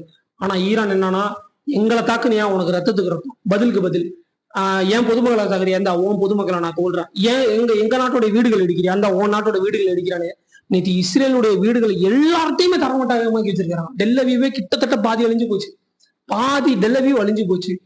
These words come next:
ஹைஃபா முழுவதுமா அழிஞ்சு போச்சு. இன்னும் பல நகரங்கள் இந்த ஆக்கியூபை பண்ணி வச்சிருந்தாங்க பாலஸ்தீன், எல்லாத்தையுமே நேத்து அடிச்சு துவம்சம் பண்ணி வச்சிருக்கிறாங்க ஈரான்.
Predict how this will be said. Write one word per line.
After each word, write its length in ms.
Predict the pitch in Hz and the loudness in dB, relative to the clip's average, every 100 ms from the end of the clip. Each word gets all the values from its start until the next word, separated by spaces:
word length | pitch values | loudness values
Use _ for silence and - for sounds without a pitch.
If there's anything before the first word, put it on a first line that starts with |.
| _ - | _ -4
ஹைஃபா 420 | 233 254 226 269 | 0 0 2 0
முழுவதுமா 500 | 240 233 269 254 240 | 2 2 2 2 0
அழிஞ்சு 240 | 214 208 190 | 0 -2 -2
போச்சு. 220 | 190 190 | -2 -2
இன்னும் 340 | 190 254 277 185 | 0 2 2 0
பல 160 | 220 240 | 0 0
நகரங்கள் 460 | 220 247 262 226 185 | 0 0 0 0 0
இந்த 180 | 190 | 0
ஆக்கியூபை 380 | 190 233 262 226 | -2 0 0 0
பண்ணி 200 | 185 208 | 0 0
வச்சிருந்தாங்க 440 | 202 185 185 185 180 | 0 0 -2 -2 -2
பாலஸ்தீன், 400 | 202 214 196 - - - - | -2 -2 -4 -6 -16 -12 -2
எல்லாத்தையுமே 680 | 214 277 294 285 277 277 | 2 4 4 2 2 2
நேத்து 200 | 262 208 | 2 0
அடிச்சு 360 | 196 190 302 285 175 | -2 -2 -2 0 0
துவம்சம் 420 | 240 311 302 214 | 0 2 0 0
பண்ணி 180 | 214 233 | 0 -2
வச்சிருக்கிறாங்க 560 | 196 196 185 170 175 185 175 165 | -2 -2 -2 -4 -4 -4 -4 -4
ஈரான். 280 | 180 180 | -4 -4